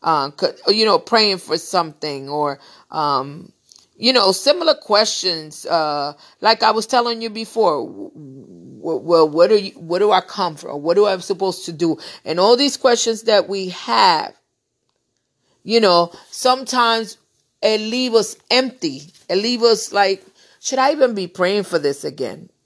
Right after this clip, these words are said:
You know, sometimes it's disappointing. We have a lot of disappointing and experience with prayer, um, have caused us to question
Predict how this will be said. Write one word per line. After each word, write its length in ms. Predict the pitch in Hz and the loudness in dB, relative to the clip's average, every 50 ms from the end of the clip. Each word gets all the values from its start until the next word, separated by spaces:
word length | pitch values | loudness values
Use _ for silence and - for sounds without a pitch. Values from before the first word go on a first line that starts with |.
| _ _ _ _ - | _ _ _ _ -6
You 160 | 180 196 196 | -2 0 2
know, 240 | 214 208 214 220 233 | 4 4 4 4 4
sometimes 560 | - - 226 240 247 240 269 254 254 247 254 | 4 2 2 2 2 2 2 2 2 2 0
it's 140 | 247 220 185 | -2 -2 0
disappointing. 1040 | - 226 226 214 175 165 - - 202 202 208 240 269 294 311 339 403 427 403 370 _ _ _ _ _ _ _ _ _ _ _ _ _ _ _ _ _ _ - - - - - - - _ | 0 0 2 0 -2 -6 -6 -6 -4 -2 -2 -2 -2 -2 -4 -4 -4 -8 -10 -14 _ _ _ _ _ _ _ _ _ _ _ _ _ _ _ _ _ _ -20 -20 -20 -20 -20 -20 -8 _
We 140 | 196 214 233 | 2 4 6
have 180 | 240 208 202 196 | 6 6 6 4
a 60 | 190 | 4
lot 200 | 196 196 196 190 | 4 4 4 2
of 100 | 196 180 | 0 -2
disappointing 680 | 190 190 - - 170 - - 214 226 226 233 240 233 220 | -4 -4 -4 -6 -10 -8 -8 -6 -6 -4 -4 -4 -4 -4
and 160 | 196 170 170 | -4 -6 -6
experience 500 | 160 - - - 214 220 226 226 202 - | -8 -10 -10 -6 -4 -2 -2 -2 -2 0
with 260 | 185 170 220 - - | 0 0 0 0 -2
prayer, 520 | - 208 202 208 220 220 233 269 320 330 - _ _ _ _ _ _ _ _ - | 0 4 6 6 6 6 6 4 2 -2 -8 _ _ _ _ _ _ _ _ 2
um, 180 | - 196 202 214 | 2 2 4 2
have 200 | 220 208 196 - | 0 -2 -2 -2
caused 300 | - 247 240 254 247 254 | 0 0 2 2 2 0
us 140 | 247 240 - | -2 -2 -2
to 120 | - 190 | -6 -8
question 760 | - - - - 214 240 247 - - - 202 - 147 147 156 | -8 -8 -4 0 0 0 0 -2 -4 -4 -4 -4 -6 -8 -14